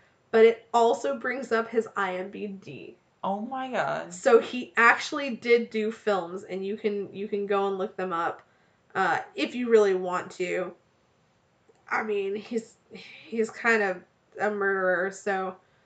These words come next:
Speaker 2: Kind of. Only a little bit.
Speaker 1: <laughs> Yeah, only a little bit. But yeah, he's been in some documentaries about, you know, him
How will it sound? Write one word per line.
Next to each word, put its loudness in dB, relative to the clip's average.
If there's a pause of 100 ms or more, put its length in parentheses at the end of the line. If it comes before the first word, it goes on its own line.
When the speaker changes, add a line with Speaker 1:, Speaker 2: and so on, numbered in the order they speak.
(120)
Speaker 2:
Kind -4
of. -10 (720)
Only -2
a -4
little -2
bit. -6
Speaker 1:
<laughs> -20 (180)
Yeah, 8 (160)
only -10
a -4
little 0
bit. -6 (540)
But 6
yeah, 4 (240)
he's -8 (520)
been 0
in -4
some -6
documentaries 2
about, 2 (240)
you -4
know, -6 (380)
him -8